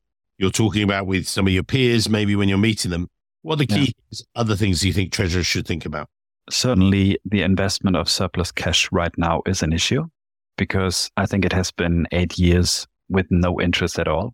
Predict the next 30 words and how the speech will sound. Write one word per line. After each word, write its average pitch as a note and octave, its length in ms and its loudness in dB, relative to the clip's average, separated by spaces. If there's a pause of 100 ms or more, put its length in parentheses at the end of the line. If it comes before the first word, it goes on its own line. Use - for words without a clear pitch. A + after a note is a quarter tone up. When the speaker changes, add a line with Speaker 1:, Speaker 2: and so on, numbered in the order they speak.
Speaker 2:
And F#2 240 0
now F#2+ 140 0
you're F2+ 160 0
in F2+ 60 4
a F2+ 40 2
situation F2 720 0
where E2+ 300 -2
you F#2 160 2
have F2 360 -2 (300)
positive F2 380 -2
interest - 400 -2
rates D#2+ 360 -2 (120)
on E2 340 2 (100)
all E2+ 180 0
currencies. D#2+ 680 -6 (220)
That F#2+ 140 -2
is F2+ 140 0
definitely F#2 520 0
something F2 600 -2 (140)
you E2+ 140 2
need E2+ 180 2
to - 80 -2
do D#2 340 -2
nowadays. D2+ 600 -2
There F#2+ 240 0
is G#2+ 160 -2
another G#2 280 -2
topic F2 540 -6 (200)
that F#2 180 0
is, - 340 -2